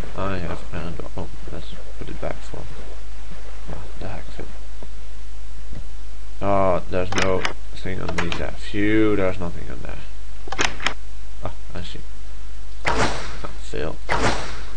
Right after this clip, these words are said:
Win. Bridge. Oh, and I have to do this for all these doors.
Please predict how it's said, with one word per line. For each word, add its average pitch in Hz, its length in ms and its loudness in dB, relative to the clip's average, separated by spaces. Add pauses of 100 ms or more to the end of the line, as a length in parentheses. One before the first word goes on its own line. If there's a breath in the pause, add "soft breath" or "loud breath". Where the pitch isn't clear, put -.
Win. 85 280 0 (920)
Bridge. 185 680 0 (560)
Oh, 101 140 0
and 101 100 0
I 98 40 0
have 98 120 0
to 98 80 0
do 95 100 0
this 87 160 0
for - 120 0
all 90 240 0
these 92 160 0
doors. 92 280 0